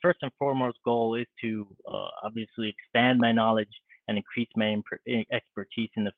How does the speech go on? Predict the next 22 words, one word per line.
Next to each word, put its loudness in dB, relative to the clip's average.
field. 0
Um, 2
once 4
I'm -2
at 4
a 2
comfortable -4
level, 0
I 2
really 2
hope, 0
like -2
I 0
mentioned -2
before, -2
to, -2
uh, -4
pretty -2
much 2
make 2
my 4
mark. 4